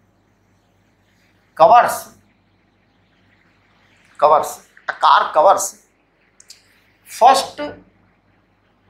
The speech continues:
forty percent path, forty percent path, मतलब चालीस परसेंट path। A car covers forty percent path with speed V one,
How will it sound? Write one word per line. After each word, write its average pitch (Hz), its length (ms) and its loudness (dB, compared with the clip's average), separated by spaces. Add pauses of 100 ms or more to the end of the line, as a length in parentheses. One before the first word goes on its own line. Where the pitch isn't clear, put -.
(680)
forty 226 560 0
percent 214 480 -2 (140)
path, 143 480 -2 (720)
forty 214 260 -2
percent 233 420 -6
path, - 440 -6 (640)
मतलब - 260 -2
चालीस 226 380 0
परसेंट 170 320 -8
path। - 420 -20 (600)
A 156 180 -6
car 185 300 0
covers 196 400 -2
forty 180 280 -8
percent 185 400 -10
path 131 380 -6 (840)
with 262 260 -6
speed 196 560 -14 (3000)
V 165 160 -4
one, 104 180 -8